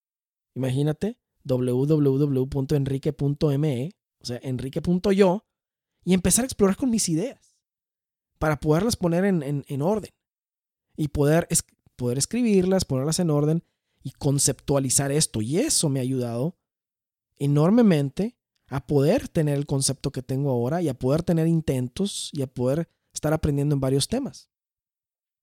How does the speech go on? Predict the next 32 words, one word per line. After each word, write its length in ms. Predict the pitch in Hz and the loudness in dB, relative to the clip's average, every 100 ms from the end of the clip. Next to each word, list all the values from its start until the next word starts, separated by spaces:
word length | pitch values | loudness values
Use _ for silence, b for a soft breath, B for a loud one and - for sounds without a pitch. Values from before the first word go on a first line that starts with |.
| _ _ _ _ _ _ | _ _ _ _ _ _
Entonces 240 | 170 196 | 2 6
yo 80 | 240 | 6
opté 240 | - 277 | 6 2
por 160 | - 285 | 2 2
la 100 | 208 | 2
segunda 380 | - 160 170 175 | 2 0 2 0
opción, 380 | - 139 95 - _ | 0 -4 -6 -12 _
lanzar 640 | - 143 135 175 208 285 _ _ _ - | -6 -4 0 2 2 0 _ _ _ -2
con 180 | 147 | 0
la 100 | 143 | 2
idea 260 | 139 139 185 | 2 2 2
así 200 | 190 180 | 2 4
en 140 | 175 | 4
bruto 420 | 156 135 131 - - _ _ _ _ _ _ _ | 2 -2 -4 -12 -18 _ _ _ _ _ _ _
y 100 | 147 | -6
comenzar 460 | 151 143 139 151 | -2 0 0 2
a 40 | 170 | 0
explorar 320 | - 143 143 | 0 0 0
con 140 | 147 | -2
varias 280 | 139 139 143 | -2 -2 -2
ideas. 400 | 127 104 82 - | -2 -4 -8 -14
Y 180 | - 131 | -12 -2
una 160 | 160 269 | 0 2
de 80 | 202 | 2
esas 160 | 185 | 0
ideas 220 | 156 139 | 0 -2
era 100 | 135 | -2
el 80 | 131 | -4
concepto 440 | 135 123 170 - 147 | -4 -4 -4 -2 -2
de 60 | |
siguiente 360 | - 104 101 107 | -2 -4 -6 -10
paso. 360 | - - - | -14 -16 -20